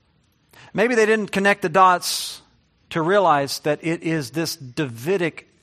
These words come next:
shepherd who would actually be God in their presence. But when we come to Matthew chapter nine today,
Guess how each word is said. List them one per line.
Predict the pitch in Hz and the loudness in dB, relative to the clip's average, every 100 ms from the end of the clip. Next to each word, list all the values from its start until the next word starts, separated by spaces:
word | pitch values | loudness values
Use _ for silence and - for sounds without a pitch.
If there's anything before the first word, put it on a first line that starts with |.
| _ - | _ -10
shepherd | - 202 - 117 104 120 _ _ _ _ _ _ _ _ _ _ | -2 -2 -2 -6 -10 -16 _ _ _ _ _ _ _ _ _ _
who | 170 185 185 175 | -2 0 0 -2
would | 156 160 147 | -4 -4 -2
actually | 175 180 175 - 156 135 | 0 0 0 -6 -6 -6
be | 127 156 131 | -4 -4 -4
God | 120 151 143 123 113 | -4 0 2 0 -4
in | 139 127 117 | -8 -8 -6
their | 110 | -8
presence. | - 123 104 87 - - - - _ _ _ _ _ _ _ _ _ _ _ _ _ _ _ _ _ _ _ _ _ _ _ _ - | -8 -8 -8 -12 -20 -20 -20 -20 _ _ _ _ _ _ _ _ _ _ _ _ _ _ _ _ _ _ _ _ _ _ _ _ -6
But | 160 | -4
when | 170 | -2
we | 170 | -2
come | 208 247 | -2 -4
to | 196 | 0
Matthew | 185 180 175 | 0 -2 -2
chapter | 180 151 139 | -2 -2 -2
nine | 147 180 180 | 0 0 -2
today, | 156 120 107 101 | -6 -6 -6 -6